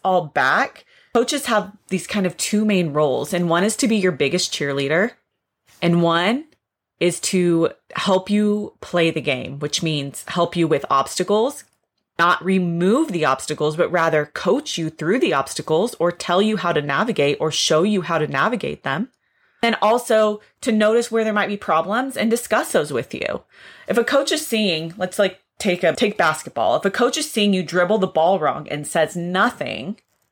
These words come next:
the coach is not coaching you. The coach's job is to see where there's problems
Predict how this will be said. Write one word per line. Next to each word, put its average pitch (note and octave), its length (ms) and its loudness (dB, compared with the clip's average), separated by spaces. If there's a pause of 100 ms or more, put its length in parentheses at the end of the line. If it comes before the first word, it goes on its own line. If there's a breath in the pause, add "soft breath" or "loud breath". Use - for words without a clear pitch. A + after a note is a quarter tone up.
the F#3+ 100 2
coach G#3 280 0
is A#3 100 2
not G3 240 2
coaching G#3+ 420 -8
you. - 280 -14 (220)
The F#3 80 -2
coach's B3 420 0
job F#3 260 2
is F#3+ 80 0
to G#3 120 0
see G3+ 220 -4
where A3+ 140 2
there's B3+ 160 0
problems E3 560 -2